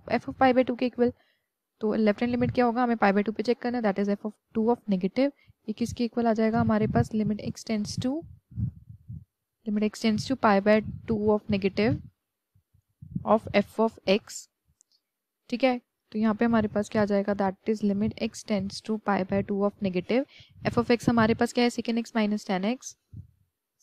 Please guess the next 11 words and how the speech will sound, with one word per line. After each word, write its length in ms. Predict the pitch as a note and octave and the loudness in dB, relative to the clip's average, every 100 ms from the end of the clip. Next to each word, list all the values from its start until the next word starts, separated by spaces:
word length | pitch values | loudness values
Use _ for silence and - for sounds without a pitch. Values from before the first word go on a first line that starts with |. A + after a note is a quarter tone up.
| - - | -20 -4
secant 420 | A#3 B3 B3 - A#3 | -2 -2 -4 -4 -6
x 180 | - - G#3 | -6 -6 -2
minus 500 | G3 F#3+ G3 G3+ - - _ _ _ _ | -2 -4 -6 -8 -12 -20 _ _ _ _
tan 240 | G3+ F#3+ G3 | 2 2 0
x 280 | B3+ - - _ _ - - _ _ - | -2 -6 -18 _ _ -20 -20 _ _ -6
upon 440 | G#3+ A#3 G#3 G3+ B3+ - _ _ _ - | -4 0 2 2 -2 -12 _ _ _ 2
pi 100 | G#3+ | 4
by 100 | A3+ B3 | 4 2
two 120 | C4 | 2
minus 420 | C4 B3 B3+ C4+ | 2 2 0 2
x 240 | C4 - | 0 0